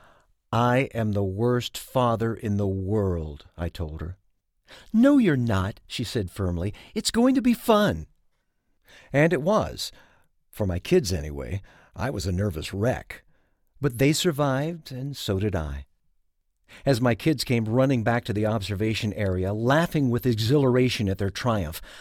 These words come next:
I grabbed them in my arms and, holding them tightly, made a vow to myself never to let them do anything dangerous again.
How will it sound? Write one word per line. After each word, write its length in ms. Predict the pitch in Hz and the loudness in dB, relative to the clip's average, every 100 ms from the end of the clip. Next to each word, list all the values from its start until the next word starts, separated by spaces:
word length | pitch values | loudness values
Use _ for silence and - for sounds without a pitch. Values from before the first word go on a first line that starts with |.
| - - - | -20 -20 -2
I 80 | 156 | 0
grabbed 460 | 123 135 190 208 170 | 2 4 4 4 4
them 120 | 170 | 4
in 120 | 151 | 6
my 180 | 135 120 | 4 4
arms 340 | 107 98 98 - - - - | 2 0 -2 -6 -16 -20 -2
and, 220 | 143 - - | -2 -2 0
holding 380 | 190 214 233 | 2 4 4
them 120 | 175 131 | 2 0
tightly, 520 | - 135 95 80 - - - | 0 -2 -2 -10 -12 -12 0
made 260 | 139 185 | 2 2
a 60 | 151 | 2
vow 240 | 143 135 | 2 0
to 80 | 135 | 0
myself 640 | 127 117 - 135 123 - - | 0 -2 -2 -2 -2 -4 -2
never 460 | 123 143 175 180 | 2 4 4 2
to 120 | 156 | -2
let 300 | 143 147 156 | 0 0 0
them 180 | 151 139 | 0 0
do 280 | 120 139 147 - | 2 2 2 2
anything 540 | 180 185 - 156 139 | 2 2 2 2 4
dangerous 520 | 120 135 120 123 123 | 6 4 4 0 0
again. 480 | 127 101 107 85 | 0 0 0 -2